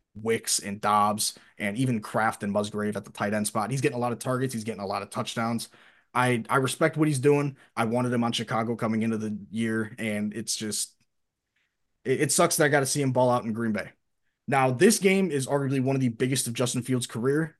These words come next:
I've said that two other times on this podcast, one of which was week one against Green Bay,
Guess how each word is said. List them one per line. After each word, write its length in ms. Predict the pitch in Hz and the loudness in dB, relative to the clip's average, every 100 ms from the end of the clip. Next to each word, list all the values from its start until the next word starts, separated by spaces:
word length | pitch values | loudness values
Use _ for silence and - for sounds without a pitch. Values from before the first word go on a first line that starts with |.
| _ | _
I've 140 | 120 - | -2 0
said 260 | - 139 | 2 2
that 320 | 131 127 - - _ - - | 4 2 0 -14 _ -6 6
two 220 | 202 208 | 8 8
other 240 | 143 139 | 4 0
times 640 | 147 147 143 151 147 - - | 0 -2 0 0 -2 -4 -2
on 180 | 117 127 | 2 2
this 120 | 131 | 0
podcast, 640 | - 131 127 143 147 - - - - | 2 2 2 0 -2 -6 -16 -20 -12
one 160 | 104 120 | -4 -2
of 120 | 113 | 0
which 160 | 123 123 | -2 -2
was 160 | 113 | -4
week 180 | 113 120 127 | -2 -2 0
one 420 | 127 127 131 131 _ - | 0 2 2 -2 _ -6
against 320 | 113 120 120 | -2 -2 -2
Green 220 | 120 123 | -2 0
Bay, 300 | 123 127 127 | 2 0 -2